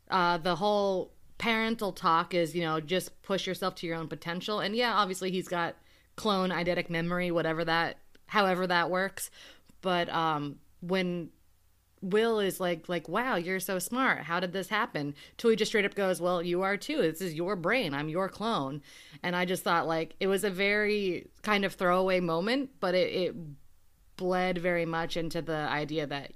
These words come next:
you do what you want to do. You, you put th-, you put in what you get out, and that Will at the beginning was not putting in any effort.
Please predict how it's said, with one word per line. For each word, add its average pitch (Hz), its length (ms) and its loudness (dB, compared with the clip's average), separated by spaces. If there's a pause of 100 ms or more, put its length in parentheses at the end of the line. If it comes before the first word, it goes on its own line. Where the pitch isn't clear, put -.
you 285 200 -2
do 311 160 -2
what 311 160 -4
you 269 140 -6
want 269 240 -6
to 277 100 0
do. 180 220 2
You, 160 300 -2
you 175 160 -2
put - 340 0 (160)
th-, 214 180 -8
you 226 160 0
put 320 200 0
in 294 180 2
what 262 120 4
you 220 100 8
get 208 240 4
out, 147 280 2
and 165 300 -2
that 165 260 0
Will 196 400 2
at 185 160 -2
the 185 80 -2
beginning 175 360 -2
was 160 160 -2
not 160 240 0
putting 170 240 -2
in 156 120 -2
any 139 240 -6
effort. - 340 -10